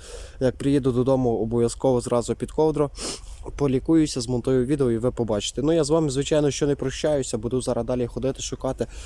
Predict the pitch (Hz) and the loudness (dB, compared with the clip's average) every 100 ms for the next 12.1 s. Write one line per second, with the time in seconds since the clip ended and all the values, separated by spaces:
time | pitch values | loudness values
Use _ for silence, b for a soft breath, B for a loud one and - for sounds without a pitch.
0 | B B - 147 147 143 - 147 143 139 | B B 0 2 4 2 0 -2 0 0
1 | 147 143 143 139 139 135 123 135 131 - | 2 2 2 2 0 0 2 0 0 0
2 | 190 151 135 139 147 - - - - - | 2 2 2 0 -2 -4 -10 -16 -10 -2
3 | 156 147 131 120 - - 160 185 - 110 | 2 4 2 0 -4 -2 0 0 0 -6
4 | b b 123 127 131 131 135 127 120 - | b b -10 -6 -4 0 0 0 -2 -2
5 | 135 135 123 120 120 127 131 120 117 120 | -2 0 -2 -2 -2 0 0 0 -2 0
6 | 190 139 113 104 135 123 117 110 120 123 | 0 2 0 0 -2 0 0 0 -2 2
7 | 120 117 117 113 120 120 110 - 113 117 | 2 2 2 0 -2 0 0 0 -4 -4
8 | 123 - 113 - 127 - - 127 117 110 | -4 -4 -4 -2 -2 -4 -4 -2 -2 -2
9 | 113 B B B B - 214 220 175 196 | -6 B B B B 0 0 2 2 2
10 | 202 196 208 202 185 185 190 185 160 - | 2 0 0 0 -2 0 2 2 2 0
11 | 160 165 175 139 135 135 - 165 147 131 | 0 2 2 2 2 0 0 -4 -2 -6